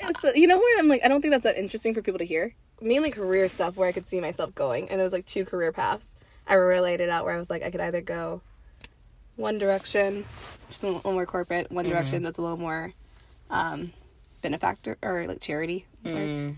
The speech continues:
Speaker 2: you've
Speaker 1: I th-
Speaker 2: always kinda like that.
Speaker 1: Yeah, I, I feel like you go corporate, then you make your way when you're older to charity.
Speaker 2: Oh, yeah,
Speaker 1: I,
Speaker 2: yeah,
Speaker 1: I think
Speaker 2: that's
Speaker 1: that's,
Speaker 2: true.
Speaker 1: I think that's, like, kinda the combo,
Speaker 2: Yeah.
Speaker 1: to be honest.
Speaker 2: Yeah.
Speaker 1: Um, like, when you retire, you can do charity,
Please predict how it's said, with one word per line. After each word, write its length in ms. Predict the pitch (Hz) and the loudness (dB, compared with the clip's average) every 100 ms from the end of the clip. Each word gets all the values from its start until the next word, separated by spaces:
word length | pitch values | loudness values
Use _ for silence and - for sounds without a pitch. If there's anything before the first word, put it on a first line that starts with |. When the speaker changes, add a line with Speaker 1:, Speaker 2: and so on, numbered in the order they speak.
| - | -10
Speaker 2:
you've 120 | 196 196 | 2 4
Speaker 1:
I 40 | |
th- 40 | |
Speaker 2:
always 180 | 190 180 | 6 4
kinda 160 | - 151 | 0 -4
like 160 | 143 135 | -4 -4
that. 240 | 147 156 | -6 0
Speaker 1:
Yeah, 320 | 233 214 202 214 | 4 6 6 4
I, 120 | 214 | 0
I 60 | |
feel 180 | 220 269 | 2 2
like 140 | 262 226 | 4 0
you 100 | 214 | 0
go 160 | 202 | 0
corporate, 360 | 190 190 180 165 | 2 0 2 0
then 120 | 175 | 0
you 120 | 170 | -2
make 220 | 165 165 - | -2 -4 -2
your 100 | 156 | 0
way 140 | 160 | 0
when 100 | 151 | 0
you're 80 | 143 | -2
older 260 | 151 151 | -2 -4
to 120 | 135 - | -6 -6
charity. 500 | 160 143 151 170 - _ _ - | -4 -2 -2 -4 -8 _ _ -6
Speaker 2:
Oh, 260 | 147 151 151 | -4 0 2
yeah, 180 | 139 | 4
Speaker 1:
I, 60 | 135 | 4
Speaker 2:
yeah, 140 | 135 | 6
Speaker 1:
I 60 | 208 | 6
think 160 | 226 226 | 6 4
Speaker 2:
that's 100 | 208 | 2
Speaker 1:
that's, 20 | - | 2
Speaker 2:
true. 60 | |
Speaker 1:
I 40 | 214 | 4
think 140 | 226 | 4
that's, 180 | 208 - | 2 0
like, 120 | 185 | -2
kinda 280 | 196 190 170 | 0 0 -2
the 160 | 180 | -4
combo, 560 | 175 - 165 170 156 180 - | -6 -2 -2 0 -2 -4 -6
Speaker 2:
Yeah. 340 | 147 139 131 127 | -2 -2 -2 -4
Speaker 1:
to 40 | - | -2
be 140 | 196 | 0
honest. 420 | 190 196 226 247 | 2 2 -2 -4
Speaker 2:
Yeah. 360 | 156 143 135 139 135 - - | -4 -2 -2 -4 -6 -12 0
Speaker 1:
Um, 420 | 190 185 185 196 208 | 2 4 2 -2 0
like, 160 | 190 | 2
when 100 | 196 | 4
you 60 | 190 | 2
retire, 260 | 185 170 175 | 2 0 -2
you 80 | 175 | -2
can 80 | |
do 100 | 175 | -4
charity, 420 | 160 156 160 165 | -4 -2 -2 -2